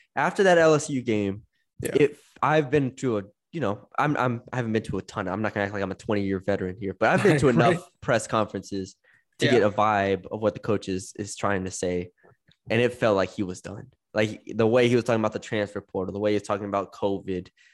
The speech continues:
Speaker 2: Yeah.
Speaker 1: poor guy just wants to be done at this
Speaker 2: Just
Speaker 1: point. I don't
Speaker 2: tired. <laughs>
Speaker 1: and I
Speaker 2: Just
Speaker 1: don't think
Speaker 2: tired.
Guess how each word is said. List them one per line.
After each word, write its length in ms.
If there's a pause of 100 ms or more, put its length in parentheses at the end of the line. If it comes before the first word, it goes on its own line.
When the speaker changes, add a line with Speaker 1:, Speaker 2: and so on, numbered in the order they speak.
(180)
Speaker 2:
Yeah. 260
Speaker 1:
poor 200
guy 480 (160)
just 600
wants 380
to 100
be 160
done 280
at 100
this 140
Speaker 2:
Just 220
Speaker 1:
point. 100
I 120
don't 300
Speaker 2:
tired. 40 (160)
<laughs> 160
Speaker 1:
and 80
I 120
Speaker 2:
Just 20
Speaker 1:
don't 140
think 140
Speaker 2:
tired. 380